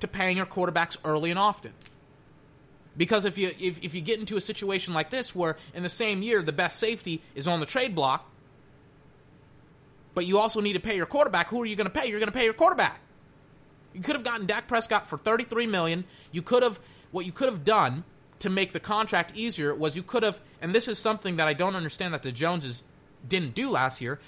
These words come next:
If you want him to be on a five-year deal, what you could have done was you could have signed him last year, added some of the money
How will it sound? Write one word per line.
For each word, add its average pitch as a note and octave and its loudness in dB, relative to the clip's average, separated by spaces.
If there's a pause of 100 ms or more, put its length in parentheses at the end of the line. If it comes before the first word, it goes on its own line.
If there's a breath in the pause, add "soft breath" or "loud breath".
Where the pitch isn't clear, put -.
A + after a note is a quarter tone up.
(140 loud breath)
If C#3+ -6
you F3+ 0
want A3 4
him G#3+ -2
to F#3+ 0
be E3+ -4
on F3 0
a B2 -4
five-year E3 0
deal, D#3 0 (200 loud breath)
what D3 -4
you E3 -6
could C#4 0
have G#3+ -6
done F3+ 0
was D#3 -4
you D3+ -10
could F#3 -6
have C#3+ -6
signed G#3+ 0
him G#3 -4
last G3+ 2
year, A#2 -6 (400 loud breath)
added G#3+ 4 (200 loud breath)
some A3+ 0
of G3 0
the G3+ 2
money F#3+ 2